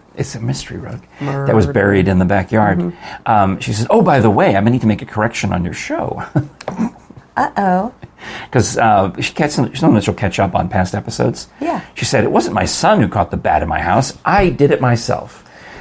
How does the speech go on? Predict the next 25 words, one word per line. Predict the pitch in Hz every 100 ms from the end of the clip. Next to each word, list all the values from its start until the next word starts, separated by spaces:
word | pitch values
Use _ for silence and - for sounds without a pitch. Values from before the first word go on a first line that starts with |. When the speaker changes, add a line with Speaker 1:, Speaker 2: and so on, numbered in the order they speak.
| -
Speaker 1:
So | -
she | 202 - 247 254 156 - -
herself | 117 - 254 285 -
Googled | 98 87 87 87 - -
how | - 117
to |
catch | 113 98 -
a |
bat | 85 90 87
in | 104
a | 87
T-shirt, | - 90 - - 170 - _ - - - -
which | 95 -
responded, | 90 - 95 80 78 -
I | 95
responded, | 87 87 78 78
of |
course, | 98 87
with, | 87 110
you |
know, | 85
"Holy | 92 85 80 - -
bat | 101 85 -
shirt." | - - 90 - - - - -
Um, | 98 95 92